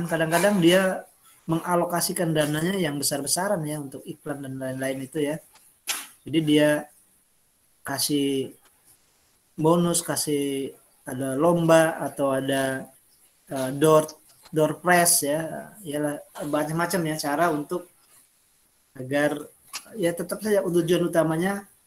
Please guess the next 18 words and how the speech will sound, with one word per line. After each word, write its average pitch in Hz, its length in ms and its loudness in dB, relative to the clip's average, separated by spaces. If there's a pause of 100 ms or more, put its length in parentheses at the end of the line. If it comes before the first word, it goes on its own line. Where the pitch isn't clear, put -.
(220)
perusahaan 151 560 0
tetap 143 240 -6
berkembang, 147 640 -2
terus 175 240 -4
lingkungan 156 400 -2
masyarakat 143 480 -6
sekitar 143 400 -4
juga 139 480 -2 (1040)
bisa 147 320 4
merasakan 165 800 -2 (480)
hadirnya 165 640 2 (680)
perusahaan 143 480 0 (100)
itu 175 220 0
ya. 139 180 4
Jadi 135 240 -2
bukan 143 320 -6
hanya 139 640 -2
menjadi 135 960 0